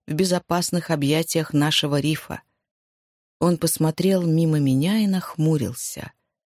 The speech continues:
"Думаю, в этом году непогода придет рано. Вода слишком теплая". И вот, чтобы обхитрить подбирающуюся к нам стену из черных туч,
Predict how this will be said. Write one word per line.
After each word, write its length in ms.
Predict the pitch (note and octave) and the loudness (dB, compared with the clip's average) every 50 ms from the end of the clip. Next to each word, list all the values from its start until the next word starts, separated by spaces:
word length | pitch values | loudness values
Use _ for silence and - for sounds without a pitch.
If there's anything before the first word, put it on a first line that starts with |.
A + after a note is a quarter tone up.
| _ _ _ _ _ _ | _ _ _ _ _ _
"Думаю, 540 | - C3+ D3 F3+ F#3 F3+ F3 F3 F3 F3 E3 | -2 0 0 2 2 4 4 4 2 2 2
в 100 | C#3 D#3+ | 2 2
этом 320 | F3 F3 - E3+ D#3 D#3 | 2 2 0 0 0 0
году 420 | C#3+ D3+ D3 C3+ B2+ D#3+ F3+ G3 G3 | 2 0 0 0 0 0 2 2 2
непогода 640 | F#3+ F#3 F3 - D#3+ D#3 C3+ C#3+ D#3+ F3 E3 E3+ E3 | 2 0 0 0 -2 -2 0 0 0 2 2 0 -2
придет 480 | - - D3+ C3 - B2+ C#3+ - - | -2 -4 -4 -2 0 0 -2 -2 -2
рано. 480 | C3 - A2+ A#2+ A#2+ A#2+ A#2+ B2 B2+ - _ _ _ _ _ _ _ _ _ _ _ _ | -4 -2 -2 -2 -2 -2 -4 -6 -8 -12 _ _ _ _ _ _ _ _ _ _ _ _
Вода 420 | - - C#3+ F3 F#3 F#3 A3+ A#3 G#3 | -4 -2 0 0 2 2 2 2 0
слишком 500 | - - G3 F#3 D#3+ - - D3+ D3 C#3 | 0 0 0 0 0 0 0 -2 -2 -2
теплая". 640 | - - D#3+ D#3+ C#3 - - G2+ - - - B2+ - _ _ _ _ _ _ _ _ _ _ _ _ _ _ _ _ _ _ _ _ _ _ _ _ _ _ - | -2 -2 -2 -2 -2 -4 -6 -6 -6 -6 -8 -14 -18 _ _ _ _ _ _ _ _ _ _ _ _ _ _ _ _ _ _ _ _ _ _ _ _ _ _ -2
И 100 | D3+ D#3+ | 0 2
вот, 220 | F#3+ A#3 A#3+ - | 2 0 0 -2
чтобы 400 | - - - - A3 G3 F#3+ G3+ | -4 -6 -4 -2 -2 0 0 -2
обхитрить 880 | - - F3+ E3+ - - - - E3 - - E3 F#3+ F#3 D#3+ - - - | -2 -2 -6 -6 -6 -8 -10 -10 -6 -4 -2 0 0 0 -2 -4 -8 -8
подбирающуюся 1040 | - D3 C3+ B2 D3 D3 D#3 D#3+ D#3+ D#3 D3 - - - - C#3+ C#3+ - - - C#3 | -6 -4 -2 -2 -2 0 0 0 0 -2 -2 -4 -6 -4 -4 -2 -2 -2 -2 -4 -4
к 100 | - - | -2 -2
нам 160 | C3+ C3 C3+ | -2 0 -2
стену 460 | - - - - - F3 F3+ E3+ D#3 | -4 -6 -4 -2 -2 0 0 0 0
из 120 | D3 C#3 | 0 -2
черных 600 | - - - - D#3 D#3 D3+ D3 C#3 C3+ - - | -4 -6 -4 -2 -2 0 2 2 0 0 -2 -6
туч, 420 | - _ G3 G3+ G#3+ - - - | -6 _ -2 -2 -2 -2 -4 -6